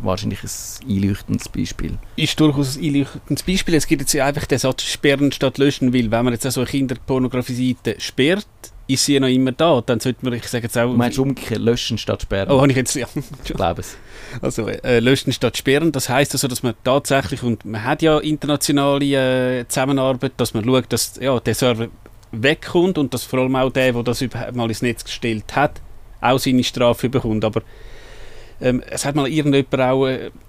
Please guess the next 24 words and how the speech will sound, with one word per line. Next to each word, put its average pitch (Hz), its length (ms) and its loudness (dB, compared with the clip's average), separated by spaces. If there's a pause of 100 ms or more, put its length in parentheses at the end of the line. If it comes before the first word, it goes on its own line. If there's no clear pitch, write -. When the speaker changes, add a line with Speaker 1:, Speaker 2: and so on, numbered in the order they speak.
(140)
Speaker 2:
der 135 60 -2
Be-, 143 160 -2
das - 160 -8
Beispiel 147 280 0
gebracht, 135 240 2
wo 147 60 -2
das 131 180 -4
Thema 131 220 4
in 123 100 2
Deutschland 143 360 0
kam, 139 140 2
ist, 127 200 0
stell 139 280 2
dir 131 80 0
mal 123 140 2
vor, 139 220 0
da 147 120 0
wird 139 160 2
jetzt - 140 -4
irgendwie 139 220 4
eine 127 100 4
alte 123 320 -2
Frau 120 300 0
überfallen 156 580 2